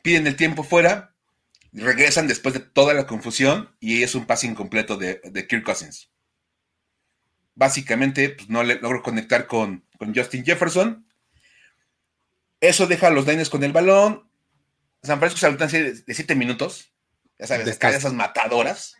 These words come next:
Speaker 2: Exacto, de las que están acostumbrándonos a hacer cada semana ya, ¿no? Así de consumiendo reloj y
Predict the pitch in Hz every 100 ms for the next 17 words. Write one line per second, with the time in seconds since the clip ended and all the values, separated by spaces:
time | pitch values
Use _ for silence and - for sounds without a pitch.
0 | - 123 - 131 127 110 104 - 110 139
1 | 139 123 - 104 - 113 123 123 117 90
2 | 87 113 - 113 - 95 92 87 85 82
3 | 80 127 214 - - 95 87 82 _ _
4 | _ _ _ _ - 107 107 135 143 160
5 | 156 127 117 131 - 131 -